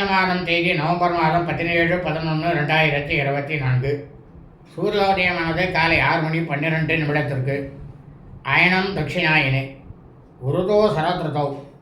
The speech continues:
மாசமானது கார்த்திகை மாசே. கார்த்திகை மாதம் விருச்சிக மாசே. பக்ஷமானது கிருஷ்ணபக்ஷே தேய்விரை. திதியானது துதியாம், துதியை திதி. நாற்பத்தி நான்கு நாழிகை முப்பத்தி மூன்று வினாடி.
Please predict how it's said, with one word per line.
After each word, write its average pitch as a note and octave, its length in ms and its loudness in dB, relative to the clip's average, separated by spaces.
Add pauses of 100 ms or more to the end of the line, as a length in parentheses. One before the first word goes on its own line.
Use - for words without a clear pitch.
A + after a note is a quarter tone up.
(460)
மாசமானது F3+ 680 0 (120)
கார்த்திகை E3+ 460 0
மாசே. D3 300 0 (640)
கார்த்திகை F3+ 560 0
மாதம் D#3 320 0
விருச்சிக D3 400 -4 (100)
மாசே. C3+ 240 -2 (880)
பக்ஷமானது G3 640 0 (140)
கிருஷ்ணபக்ஷே F3 560 -2 (140)
தேய்விரை. D3 380 0 (1040)
திதியானது F#3+ 680 2 (100)
துதியாம், D#3+ 500 -2 (520)
துதியை E3+ 360 -4 (120)
திதி. C3+ 180 -4 (960)
நாற்பத்தி G3 540 0
நான்கு F3 280 0
நாழிகை E3+ 380 2
முப்பத்தி E3 380 -4
மூன்று D3+ 280 -4
வினாடி. C3+ 320 0